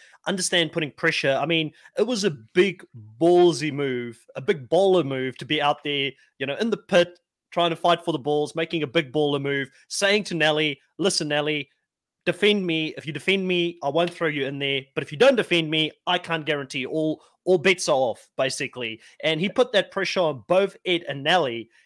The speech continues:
and they both kinda backed off and helped him to get the win here at the end. It was pretty impressive to see. We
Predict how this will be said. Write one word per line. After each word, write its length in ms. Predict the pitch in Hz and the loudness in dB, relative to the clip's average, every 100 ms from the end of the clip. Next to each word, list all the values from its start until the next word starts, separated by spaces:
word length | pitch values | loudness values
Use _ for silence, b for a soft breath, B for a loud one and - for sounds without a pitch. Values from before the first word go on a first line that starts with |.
| b _ | b _
and 340 | 160 180 175 170 _ | -6 -2 -4 -4 _
they 220 | 131 185 | 0 2
both 340 | 185 - 269 - | 4 4 2 0
kinda 480 | 254 220 160 139 123 | 0 4 4 2 -2
backed 420 | 123 196 240 - | 0 2 2 0
off 260 | 226 233 - | -4 -4 -6
and 100 | 147 | -8
helped 320 | 135 220 233 | -4 -4 -2
him 260 | 226 190 175 | -4 -4 -8
to 120 | - | -14
get 320 | 123 165 - | -14 -14 -6
the 80 | 180 | -6
win 240 | 143 208 | -4 -4
here 240 | 254 202 156 | -4 -2 -4
at 140 | 143 | -4
the 240 | 139 143 139 | -6 -4 -4
end. 100 | 131 B | -6 B
It 60 | - | -6
was 160 | 208 - | -4 -4
pretty 320 | - 294 349 | -6 2 2
impressive 580 | 190 - 214 254 220 - | 2 -2 -4 -2 -4 -6
to 100 | 156 | -8
see. 260 | - 220 | -8 -8
We 220 | 135 147 | -8 -10